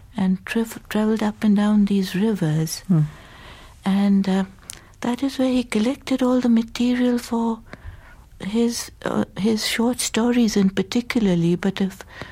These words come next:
Speaker 1: for his poetry, for his drama, for a great deal of his writing, because all the, um, tenant farmers, they would come to the boat and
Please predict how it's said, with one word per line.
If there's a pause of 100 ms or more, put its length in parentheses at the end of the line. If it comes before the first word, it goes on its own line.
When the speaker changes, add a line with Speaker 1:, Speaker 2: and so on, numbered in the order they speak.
Speaker 1:
for
his
poetry, (280)
for
his
drama, (300)
for
a
great
deal
of
his
writing, (1160)
because (1200)
all
the,
um, (560)
tenant
farmers, (160)
they
would
come
to
the
boat (520)
and